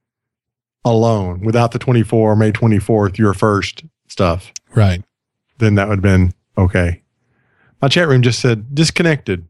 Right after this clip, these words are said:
Speaker 1: now."
Speaker 2: I'm sorry about that.
Speaker 1: Uh, and I'm in, I'm in, I'm in Internet Explorer, Mark. I'm trying to be as, as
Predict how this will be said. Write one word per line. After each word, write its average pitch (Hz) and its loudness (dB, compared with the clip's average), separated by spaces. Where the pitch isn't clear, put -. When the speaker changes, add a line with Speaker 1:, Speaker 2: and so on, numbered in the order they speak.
Speaker 1:
now." 87 -6
Speaker 2:
I'm 107 2
sorry 107 2
about 104 2
that. 156 0
Speaker 1:
Uh, 120 0
and 127 4
I'm 127 2
in, 139 2
I'm 139 4
in, 139 2
I'm 127 4
in 143 4
Internet 143 4
Explorer, 139 2
Mark. 98 2
I'm 120 2
trying 123 2
to 117 2
be 113 2
as, 110 0
as 107 0